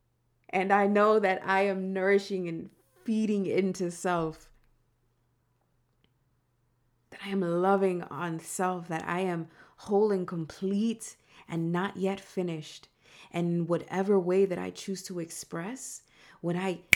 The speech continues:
tap back into that, ooh, ooh, yes, yes, yes.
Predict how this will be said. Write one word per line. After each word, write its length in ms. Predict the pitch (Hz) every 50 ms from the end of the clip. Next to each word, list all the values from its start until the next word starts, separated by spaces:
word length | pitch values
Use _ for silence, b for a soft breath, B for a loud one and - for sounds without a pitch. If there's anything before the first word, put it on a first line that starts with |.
| - - -
tap 320 | - - - 220 - - 190
back 240 | 196 190 190 190 -
into 260 | 190 190 185 - 185
that, 440 | 165 170 190 233 269 - - - - _ b b b b b b b b b _ - -
ooh, 400 | 285 302 285 214 175 160 156 - - - _ _ _ _ _ b b b b b b b _ _ _ _ - 302
ooh, 420 | 359 381 320 226 160 127 113 - - _ _ _ _ _ _ _ _ _ _ _ _ _ _ _ _ -
yes, 600 | - 254 262 226 160 - - - - - - - _ _ _ _ _ _ _ -
yes, 500 | - 254 262 190 131 - - - - - _ _ _ -
yes. 680 | 165 170 240 262 - 143 - - - - - - -